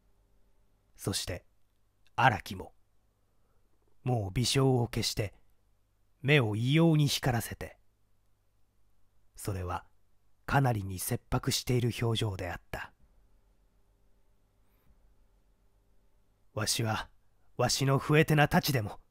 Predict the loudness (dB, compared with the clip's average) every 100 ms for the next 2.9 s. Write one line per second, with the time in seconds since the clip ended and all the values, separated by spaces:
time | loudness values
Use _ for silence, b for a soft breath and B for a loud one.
0 | _ 0 6 8 8 6 4 0 0 -2
1 | -2 0 -2 -2 -14 _ _ _ -20 _
2 | _ _ _ _ _ -6 -2 0